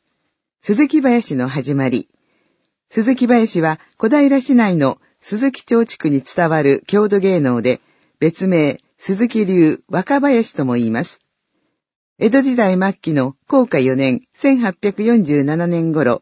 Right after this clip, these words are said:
小平の青年教育の先駆者と言われ、鈴木神殿の有力者であった深谷丈右衛門が普及させました。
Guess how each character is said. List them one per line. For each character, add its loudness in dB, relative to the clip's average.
小 0
平 2
の -2
青 4
年 4
教 2
育 0
の 0
先 0
駆 -16
者 -2
と -2
言 0
わ 2
れ、 0
鈴 0
木 -12
神 4
殿 2
の 2
有 2
力 0
者 -2
で 0
あ -2
っ -8
た -2
深 -2
谷 2
丈 4
右 4
衛 0
門 0
が -2
普 -12
及 -4
さ -6
せ -8
ま -4
し -18
た。 -6